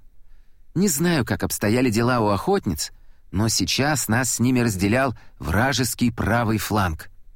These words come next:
Я не хотел бросать друзей, когда они в таком плачевном состоянии, но эта свиноматка сейчас представляла наибольшую угрозу.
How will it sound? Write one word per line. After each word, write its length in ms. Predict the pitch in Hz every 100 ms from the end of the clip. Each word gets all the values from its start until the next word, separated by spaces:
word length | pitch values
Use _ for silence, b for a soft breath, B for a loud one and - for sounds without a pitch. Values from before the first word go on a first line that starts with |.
| - - - - -
Я 240 | 92 156
не 120 | 139 120
хотел 400 | 117 113 127 104
бросать 460 | 98 92 - 98
друзей, 380 | 82 95 95 117
когда 260 | 101 85 101
они 140 | 101
в 60 | -
таком 280 | 92 117
плачевном 480 | 95 98 - 101 101
состоянии, 720 | 87 92 107 110 98 87 76 b b b b b -
но 120 | 107
эта 200 | 120 113
свиноматка 760 | - 113 113 110 156 165 107
сейчас 400 | - 104 143 135
представляла 760 | - 120 - 107 123 139 123 B B -
наибольшую 760 | 123 139 110 135 143 - 131
угрозу. 600 | 110 113 107 113 80 78